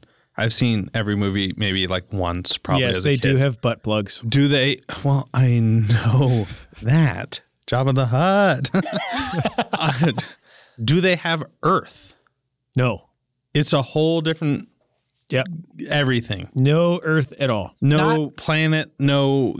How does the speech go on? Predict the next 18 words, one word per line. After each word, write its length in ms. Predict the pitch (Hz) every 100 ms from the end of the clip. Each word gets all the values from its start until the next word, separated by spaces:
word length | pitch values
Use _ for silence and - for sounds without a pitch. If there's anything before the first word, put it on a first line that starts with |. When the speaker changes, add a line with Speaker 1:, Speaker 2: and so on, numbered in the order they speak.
| 135
Speaker 1:
galaxy. 640 | 131 135 143 139 - -
Speaker 3:
Not 240 | 165 214 240
even, 340 | 233 220 220
like, 260 | 202 156 143
Speaker 1:
Doesn't 280 | 156 151
Speaker 3:
old 120 | 165 170
Speaker 1:
reference 560 | 190 185 185 - -
the 160 | - 123
Milky 420 | 127 151 156 139
Way 280 | 120 131 139
even 460 | 147 147 151 151
or 200 | 113 123
Speaker 2:
Nope. 80 | 123
Speaker 1:
anything? 320 | 143 156 160 156 -
Speaker 3:
Not 180 | 170 202
Speaker 2:
No. 40 | 247
Speaker 3:
even, 220 | 226 220
like, 200 | 185